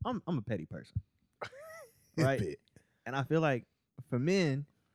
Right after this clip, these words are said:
Speaker 1: we're not supposed to be petty, but I think it's perfectly fine. You know what I'm saying? I'm an eye for eye kinda guy.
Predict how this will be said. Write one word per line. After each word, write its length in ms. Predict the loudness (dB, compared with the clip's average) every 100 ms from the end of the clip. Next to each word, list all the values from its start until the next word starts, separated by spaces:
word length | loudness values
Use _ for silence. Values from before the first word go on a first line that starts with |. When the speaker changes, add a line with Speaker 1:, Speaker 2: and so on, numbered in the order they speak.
| -16
Speaker 1:
we're 160 | -4 -2
not 220 | 0 -2
supposed 260 | 0 -2 0
to 80 | -2
be 120 | -2
petty, 260 | 0 -2
but 140 | -2 -4
I 80 | -4
think 260 | -4 -2
it's 100 | -4
perfectly 560 | -4 -4 -4 -4 -6 -8 -10
fine. 340 | -12 -10 -10 -14 _ _ _ _ _ _ _ _ _ _ _ _
You 80 | -6
know 80 | -4
what 60 | -4
I'm 100 | -4
saying? 320 | -4 -4 -4
I'm 120 | -2
an 80 | -4
eye 240 | 0 2 2
for 140 | 0 0
eye 220 | -2 -4
kinda 180 | -6 -8
guy. 280 | -8 -8